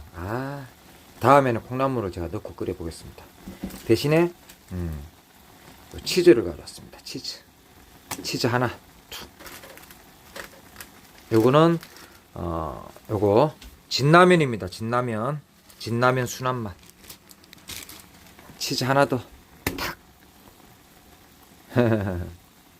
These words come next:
아, 아쉽네. 콩나물 넣으면 진짜 맛있는데.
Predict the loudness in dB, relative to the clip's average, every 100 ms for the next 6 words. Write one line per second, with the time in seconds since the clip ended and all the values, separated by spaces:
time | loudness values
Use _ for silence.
0 | -20 -20 -20 -20 -20 -20 -20 -20 -20 -14
1 | -10 -10 -12 -20 -20 -20 -20 -20 -20 -20
2 | -20 -14 -6 2 6 6 6 6 6 6
3 | 4 4 4 2 2 6 8 8 4 0
4 | -4 -4 -2 -2 -4 -10 -12 -14